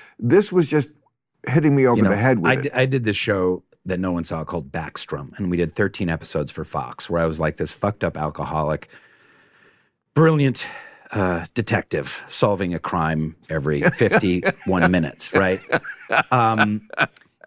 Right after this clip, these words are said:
Speaker 2: and, uh, uh, it, <laughs> you would have loved it. Um, and we got canceled, and the showrunner, Hart Hanson, he's like, "Shit,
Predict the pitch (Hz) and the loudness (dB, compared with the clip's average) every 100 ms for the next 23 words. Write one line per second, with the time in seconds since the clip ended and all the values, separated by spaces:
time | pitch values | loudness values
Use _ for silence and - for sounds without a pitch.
0 | 120 127 117 117 113 117 110 107 107 104 | 0 2 2 0 0 2 2 2 2 0
1 | - - 180 - - - - 117 107 104 | -4 -6 -6 -6 -4 -2 0 2 2 2
2 | 101 101 98 - 960 - - _ _ 107 | 0 0 -4 -4 -10 -4 -4 _ _ -12
3 | - _ - - 139 - 170 247 135 - | -12 _ -8 -2 -2 0 -2 0 0 -2
4 | - - 196 - - - - - - - | -8 -8 -10 -6 -6 -8 -20 -20 -20 -8
5 | 104 117 104 101 82 69 - _ _ _ | 0 2 2 0 -2 -6 -14 _ _ _
6 | 113 110 107 104 101 104 - _ _ _ | 0 2 2 0 -2 -4 -8 _ _ _
7 | _ - _ _ 123 120 117 127 151 - | _ -20 _ _ 2 2 2 2 0 0
8 | 135 127 - 92 82 95 92 92 - 117 | 0 2 0 -4 -4 -4 0 0 0 0
9 | 101 92 87 92 85 85 82 - 80 73 | 2 0 0 -2 -2 -4 -6 -6 -6 -6
10 | 76 69 - - - - | -8 -10 -8 -8 -10 -14